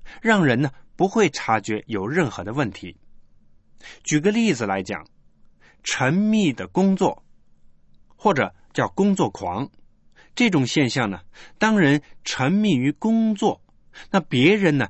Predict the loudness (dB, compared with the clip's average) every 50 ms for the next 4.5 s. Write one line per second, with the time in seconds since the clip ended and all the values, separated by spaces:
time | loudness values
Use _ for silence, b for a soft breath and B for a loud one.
0 | b b b 0 2 2 2 2 0 -2 -2 -2 0 0 -2 -4 -4 -2 -2 0
1 | 0 0 -2 -2 -6 -6 -6 -8 -10 -12 -10 -10 -8 -8 -8 -6 -6 -6 -6 -6
2 | -6 -8 -10 -12 -16 -16 -16 _ _ _ _ -20 -20 -20 _ _ B B B B
3 | B 0 2 2 0 0 B B B -4 0 0 2 2 2 2 0 0 0 0
4 | 0 0 0 0 0 0 0 0 -2 -2